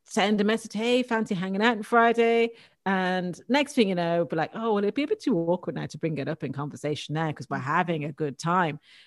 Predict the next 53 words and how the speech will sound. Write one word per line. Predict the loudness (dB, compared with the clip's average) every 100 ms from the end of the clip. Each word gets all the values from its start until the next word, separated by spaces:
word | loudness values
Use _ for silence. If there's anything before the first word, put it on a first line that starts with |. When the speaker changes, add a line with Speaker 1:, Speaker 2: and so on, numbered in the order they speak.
| 0
Speaker 1:
And | 2 2
I've | 0 4
talked | 6 6
about | 4 2
it | 4
so | 4
many | 4
times, | 4 4 4
I | 0
think, | -4 -4
on | -4
the |
blog, | 2 2 2
but | -2 -4 _
we | 0 2
were | 2 2
laying | 2 2 4 2
on |
a | 2
sofa | 2 2 2
watching | 0 2 0 0 -2
T | -2 -2
V | -2 -4
together, | -4 -4 -4 -4
and | -6
it | -2
felt | 2 2 0
so | -12 0 4 4 6 6 4 0
coupley. | -2 -2 -2 -6 -8 -12 _
I | 0
hadn't | 2 4 4 2 -4 _ _
seen | -6 0 2 4 4
him | 4 0 -2
or | -2
spoken | 2 4 4 2
to, | -6 -4
uh, | -4 0
we'd | 0 4
barely | 4 6 4 4
spoken, | 0 0 0
I |
think, | -4 -4
for, | -6
like, | -4
two | -2 0
weeks | 0 -2 -6
or |
something. | -8 -4
I'd | -4 -4
been | -6
fuming | -2 -2 0 -2
in | -4
between. | -8 -6 -6 -8